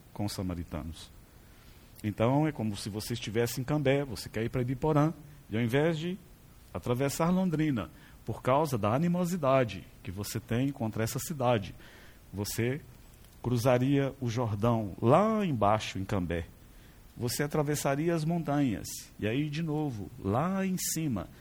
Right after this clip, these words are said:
você cruzaria novamente o Jordão e entraria ali na Galileia. Mas o Senhor Jesus, a palavra diz que era ali necessário atravessar a província de Samaria.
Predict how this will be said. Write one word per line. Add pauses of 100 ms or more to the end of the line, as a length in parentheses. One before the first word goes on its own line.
(200)
você
cruzaria
novamente
o
Jordão (400)
e
entraria
ali (500)
na
Galileia. (1500)
Mas (500)
o
Senhor
Jesus, (760)
a
palavra
diz (640)
que
era
ali
necessário (480)
atravessar (120)
a
província
de
Samaria.